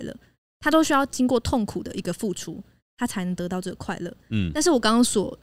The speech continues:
Speaker 1: 举的那些快感啊，它完全都是你不用付出任何东西，你是非常简单的就可以达到这个效果。就比如说，好，看一集《摩登家庭》让我感到快乐，但连续看十集《摩登家庭》让我有快感。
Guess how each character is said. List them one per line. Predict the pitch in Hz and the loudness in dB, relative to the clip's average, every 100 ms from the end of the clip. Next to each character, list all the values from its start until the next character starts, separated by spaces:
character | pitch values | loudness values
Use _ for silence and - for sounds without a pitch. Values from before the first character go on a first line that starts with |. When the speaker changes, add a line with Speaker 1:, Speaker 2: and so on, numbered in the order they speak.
| _ | _
Speaker 1:
举 | - | 0
的 | 185 | 2
那 | 202 | 2
些 | 226 | 2
快 | - 254 190 | 0 -2 -2
感 | - - | -6 -10
啊， | - - _ - | -12 -16 _ -2
它 | - | 2
完 | 285 196 | 4 2
全 | 208 185 | 0 -2
都 | 180 196 | -2 -2
是 | 226 190 - _ _ _ | 0 -2 -6 _ _ _
你 | 208 | -6
不 | 190 | 0
用 | 214 | 0
付 | 233 247 | 0 -2
出 | - 190 | -2 -2
任 | 202 | 0
何 | 185 165 | -2 -4
东 | 175 175 | -4 -2
西， | 185 | -2
你 | 180 175 | -4 -4
是 | 226 | -8
非 | - - - 208 214 220 | -10 -10 -6 -2 -2 -4
常 | - 185 180 | -6 -8 -6
简 | - 160 | -8 -8
单 | 165 170 | -12 -12
的 | 170 - _ _ - | -14 -18 _ _ -6
就 | 254 | -4
可 | 247 208 | -2 -4
以 | 180 - | -6 -8
达 | 175 185 | -8 -4
到 | 208 - - _ _ | -4 -6 -20 _ _
这 | 202 | -10
个 | 196 | -8
效 | - 208 - | -6 -8 -10
果。 | - - - _ - - - | -16 -16 -18 _ -20 -20 -4
就 | - | 0
比 | 226 | 2
如 | 190 | 2
说， | 196 208 | 2 0
好， | 202 - 254 - - | -2 -6 -8 -18 -14
看 | - 311 | -2 2
一 | 277 | 2
集 | 240 208 | 2 2
《摩 | 180 | 0
登 | 190 196 | 0 -2
家 | 196 180 | 0 -2
庭》 | - 170 | -4 -6
让 | 175 | -6
我 | 175 | -6
感 | - | -10
到 | 147 | -10
快 | - - | -10 -10
乐， | - - - | -10 -12 -2
但 | 233 214 | 2 2
连 | 185 180 | 2 0
续 | 220 | 0
看 | 208 190 | -2 0
十 | - - 147 | 0 0 -4
集 | - - 190 | -8 -8 -8
《摩 | 165 165 | -6 -4
登 | 170 | -4
家 | 170 | -6
庭》 | 160 - | -6 -8
让 | 170 | -8
我 | |
有 | - | -10
快 | - - | -10 -10
感。 | - | -10